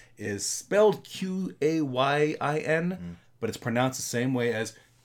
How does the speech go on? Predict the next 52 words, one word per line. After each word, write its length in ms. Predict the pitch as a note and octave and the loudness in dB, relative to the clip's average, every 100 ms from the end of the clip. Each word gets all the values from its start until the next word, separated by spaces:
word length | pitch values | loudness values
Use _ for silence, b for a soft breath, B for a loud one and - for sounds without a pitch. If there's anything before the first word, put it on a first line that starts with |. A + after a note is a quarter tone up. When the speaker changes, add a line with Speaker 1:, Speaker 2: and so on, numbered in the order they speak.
| _ | _
Speaker 1:
Kane, 520 | - C3 G#2+ G#2 B2+ C3+ | -6 -2 0 0 -2 -6
and 100 | F2+ | -6
they 40 | F#2+ | -4
Speaker 2:
Mm. 40 | |
Speaker 1:
make 120 | G2 | 0
reference 300 | A2 A#2+ G#2+ | 0 0 -4
that 100 | G#2+ | -2
he's 240 | G#2 F#2+ - b b G#2 | -4 -6 -14 b b -8
named 240 | G#2+ G#2 | -6 -4
after 160 | G#2 G#2+ | -6 -6
the, 240 | A2 A2 | -6 -6
the 100 | G2+ | -8
first 360 | - - A2 - | -8 -6 -6 -4
murderer 440 | A2 G#2+ G2 G#2 A#2+ | -4 -4 -4 -6 -8
Speaker 2:
Mm. 340 | E2 D#2 - | -14 -14 -12
Speaker 1:
in 60 | G2+ | -6
the 80 | A#2+ | -4
world. 340 | A2 G#2 A#2 | -4 -4 -4
Speaker 2:
Also 200 | A2 G#2 | -6 -6
the 80 | G2 | -6
first 180 | G#2+ G2 | -8 -6
vampire. 360 | A2 G#2+ - - | -6 -6 -10 -6
Speaker 1:
First 220 | A#2 A2 | -4 -2
vampire 320 | A2+ G#2+ A2+ | -2 0 2
as 80 | A2 | 2
well, 200 | A2 A2+ | 2 0
yes, 120 | A#2 | -2
Speaker 2:
Mm-hmm. 80 | F#2+ | -6
Speaker 1:
this 80 | G#2 | -8
is 60 | |
true. 240 | - F3+ - B B B B - | -6 -6 -6 B B B B -2
Um, 480 | A2+ C3 A2+ G#2 - A#2 | 4 6 4 2 0 2
and 220 | B2+ B2 | 2 2
it's 160 | A#2 - | 0 4
actually, 760 | E3+ A#3+ - C3 A#2 B2 B2+ _ - _ _ _ _ _ - | 4 4 0 0 0 0 -4 _ -20 _ _ _ _ _ 2
I 40 | |
wish 140 | C#3 C3 | 4 6
I'd 140 | A#2 | 6
known 140 | B2 A2 | 4 0
before 260 | G#2 B2+ | 0 2
I 20 | A2+ | 2
started 160 | A2+ | 2
reading 240 | A2+ E3+ A#2+ | 0 2 0
it, 120 | A2 | 2
but 220 | G#2+ - b b - | 0 0 b b 2
on 100 | A#2 | 2
the 60 | |
day 220 | A2 C3 | 6 6
we 160 | C3 B2 | 6 0
chose 360 | - C3+ B2+ A#2+ | 0 2 2 0
a 140 | A2+ | -4
villain 580 | G2+ G#2+ F#3 C3 G#2 G2 | 0 2 4 4 2 -2